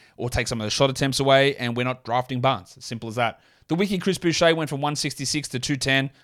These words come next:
Pirtle's arrive-, arrival hurt him. But, oh, man, Nick Nurse, such a bad coach, just doesn't play Boucher. It's because Boucher's not that good, and he's just not going to get that role. So forget that. Deni Avdija,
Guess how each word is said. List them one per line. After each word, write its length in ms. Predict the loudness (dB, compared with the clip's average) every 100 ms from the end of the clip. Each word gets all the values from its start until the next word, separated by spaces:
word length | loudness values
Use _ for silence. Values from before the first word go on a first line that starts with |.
| _
Pirtle's 320 | 0 2 2 2
arrive-, 480 | 4 4 4 0 -12
arrival 320 | 0 2 4 4
hurt 200 | 2 2
him. 240 | 0 -4 _ _ _ _ _
But, 120 | -6 2
oh, 180 | 2 2
man, 220 | 0 -2
Nick 140 | -2
Nurse, 220 | -4 -4
such 140 | -6 -8
a 40 |
bad 280 | 0 0 0
coach, 380 | -2 -4 -4 -8
just 120 | -6
doesn't 200 | -6 -4
play 120 | -4
Boucher. 300 | -4 -4 -4
It's 160 | -6 -6
because 160 | -8
Boucher's 360 | -6 -6 -4 -4
not 120 | -2
that 160 | -4 -4
good, 240 | -8 -8 _ -20 -20 _ 0
and 640 | 2 4 2 0 -2 -6
he's 140 | -6 -8
just 140 | -6
not 120 | -4
going 160 | -2 -2
to 60 |
get 140 | -4 -6
that 160 | -6
role. 200 | -6 -8
So 120 | -6 -4
forget 260 | -2 4
that. 300 | 4 2 2
Deni 200 | 0 2
Avdija, 400 | 4 4 4 -2